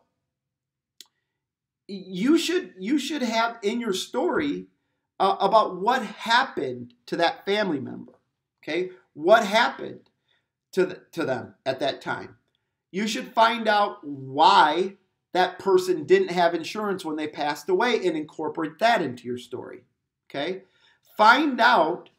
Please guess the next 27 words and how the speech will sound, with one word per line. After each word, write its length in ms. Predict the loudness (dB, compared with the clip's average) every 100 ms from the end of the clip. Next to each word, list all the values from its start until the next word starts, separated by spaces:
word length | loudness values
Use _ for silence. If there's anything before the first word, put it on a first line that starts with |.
| _ _ _ _ _
the, 240 | -2 0 0
the 160 | 0 0
how, 400 | 2 4 6 6
the 120 | 4
what, 400 | 0 4 2 2
the 80 | -4
why, 580 | -6 4 8 8 6 2 -10 _ -2
and 160 | 0
incorporate 760 | 0 -4 -4 2 4 2 -4 -2
that 180 | -2 -2
into 140 | -2
your 120 | -4
story 440 | -6 -2 0 0 0
and 140 | -2
create 580 | -2 -4 -2 -2 -4 -6
emotion 960 | -6 -4 -2 2 4 4 0 -4 -6 -8
in 160 | -6 -6
the 80 |
story, 520 | -6 -4 -4 -4 -8 -14 _ _ -6
right? 380 | -4 -4 -6 -16 _ _ _ _ _ _ _ _ _
That 300 | 4 4 2
needs 240 | -2 -2
to 80 | -4
be 180 | -6 -4
in 100 | -2
the 60 | -4
story. 580 | -4 -4 -2 -2 -6